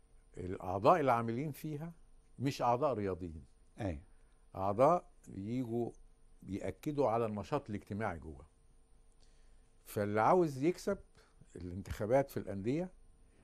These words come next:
Speaker 1: لازم يهتم بالنشاط الاجتماعي.
Speaker 2: مهم.
Speaker 1: في أندية رياضية وفي أندية اجتماعية.
Speaker 2: أيوة.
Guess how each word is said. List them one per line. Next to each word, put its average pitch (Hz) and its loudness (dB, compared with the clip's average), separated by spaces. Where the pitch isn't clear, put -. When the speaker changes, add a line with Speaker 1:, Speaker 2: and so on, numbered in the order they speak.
Speaker 1:
لازم 135 2
يهتم 110 -2
بالنشاط 101 -4
الاجتماعي. 76 -14
Speaker 2:
مهم. - -10
Speaker 1:
في 180 4
أندية 175 6
رياضية 175 4
وفي 147 0
أندية 147 0
اجتماعية. 143 -4
Speaker 2:
أيوة. 95 -6